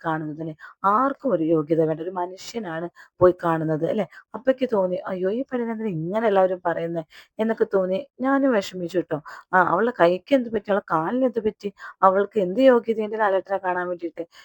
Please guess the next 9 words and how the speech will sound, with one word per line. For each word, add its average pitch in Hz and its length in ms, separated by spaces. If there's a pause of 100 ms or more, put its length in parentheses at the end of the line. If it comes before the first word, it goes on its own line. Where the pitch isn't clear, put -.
(120)
എന്നൊക്കെ 196 220
പറഞ്ഞു. 170 200
അപ്പൊ 180 140
അനുമോളും 208 500 (300)
അലൻ 185 200
ജോസ് 208 260
പെരേരയും 196 260
ഒക്കെ 247 200
വന്നിട്ടുണ്ടായിരുന്നു. 208 640